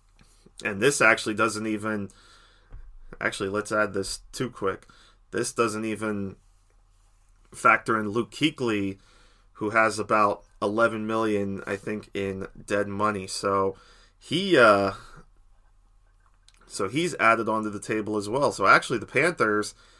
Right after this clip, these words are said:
have about, what, forty-seven million? Let's actually go to the, uh, over the cap calculator, and 'cause they haven't even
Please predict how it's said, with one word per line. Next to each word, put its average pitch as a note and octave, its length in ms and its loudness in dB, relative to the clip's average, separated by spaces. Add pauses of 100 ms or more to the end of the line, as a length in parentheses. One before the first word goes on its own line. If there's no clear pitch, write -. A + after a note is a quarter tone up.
(340)
have A#2+ 340 6
about, A#2 1040 4 (960)
what, G#2+ 260 0
forty-seven C3 920 2
million? G2 340 -4
Let's G#2+ 180 -6
actually A#2+ 300 -4
go A#2 140 0
to A2 100 -2
the, G2+ 240 -6 (500)
uh, F#2+ 200 -2
over A#2 200 0
the G#2 80 -4
cap A2+ 320 2
calculator, G#2+ 880 0 (880)
and G2 640 -2 (200)
'cause F#2 140 -6
they A#2+ 120 4
haven't A2+ 300 2
even G2 400 -6